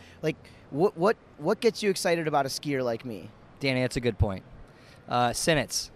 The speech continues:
Speaker 2: So what we do is we take our vapor. That's, that's what we get really excited about in my world. You know, me and Rossi and, and the team there, uh, work really hard to create what we think is the best water ski in the business, and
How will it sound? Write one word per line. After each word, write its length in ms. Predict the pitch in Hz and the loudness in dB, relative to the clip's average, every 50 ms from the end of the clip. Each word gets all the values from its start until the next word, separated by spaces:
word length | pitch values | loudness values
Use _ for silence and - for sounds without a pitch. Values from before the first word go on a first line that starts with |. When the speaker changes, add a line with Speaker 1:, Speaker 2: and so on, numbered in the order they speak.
| - - | -20 -20
Speaker 2:
So 240 | - - - 147 143 | -12 -4 0 2 4
what 100 | 147 170 | 4 4
we 80 | 180 175 | 2 2
do 120 | 151 165 | 2 2
is 120 | 165 156 135 | 0 0 0
we 80 | 139 | -2
take 200 | 131 - 156 147 | 0 2 2 4
our 100 | 151 151 | 4 4
vapor. 320 | 127 131 120 117 - 127 127 | 4 4 0 0 0 0 2
That's, 260 | 135 156 156 - - - | 2 2 0 -2 -8 -4
that's 160 | - 190 165 | -4 -2 0
what 120 | - 180 160 | 2 2 2
we 100 | 160 156 | 2 2
get 160 | 147 151 139 | 2 0 2
really 180 | 139 135 131 | 2 0 0
excited 300 | 123 113 - 139 127 120 | -2 -2 0 0 0 0
about 220 | 120 113 117 120 113 | 0 0 0 0 0
in 60 | 117 | -2
my 140 | 123 120 120 | -2 0 0
world. 260 | 113 110 107 104 98 | 0 0 -2 -2 -2
You 80 | 104 107 | -4 -4
know, 120 | 107 110 | -4 -2
me 280 | 113 117 120 117 117 117 | -2 -2 -2 -2 -2 -2
and 120 | 113 113 | -2 -2
Rossi 560 | 113 113 110 110 - - 120 117 113 113 113 | -2 -2 -2 -2 -4 -4 -6 -4 -4 -4 -4
and, 140 | 110 110 113 | -4 -4 -6
and 140 | 110 123 120 | -6 -6 -6
the 80 | 113 | -6
team 240 | 107 - - 123 117 | -6 -6 -6 -4 -2
there, 240 | 117 117 117 113 110 - - - - - - - - | -2 0 0 -2 -2 -6 -14 -20 -20 -20 -18 -10 -4
uh, 160 | 110 113 117 | -2 0 0
work 200 | 123 135 127 - | 2 0 0 0
really 160 | 139 135 131 | 0 2 2
hard 160 | 127 131 127 | 2 2 0
to 40 | 117 | -2
create 360 | - - - 131 123 127 120 | -4 -4 0 2 2 2 0
what 120 | 101 120 117 | -2 -4 -4
we 100 | 123 123 | -4 -4
think 220 | - 131 123 110 | -4 -4 -6 -6
is 60 | - | -6
the 60 | 120 | -6
best 220 | 107 120 123 120 - | -2 -2 -2 -2 0
water 220 | 123 123 120 120 117 | 0 0 0 0 -2
ski 180 | - - 127 | -4 -6 -6
in 80 | 120 113 | -6 -4
the 60 | 110 | -4
business, 460 | 107 123 139 135 123 120 110 - - | -2 -2 -4 -2 -4 -6 -6 -6 -6
and 160 | 113 110 107 | -6 -6 -6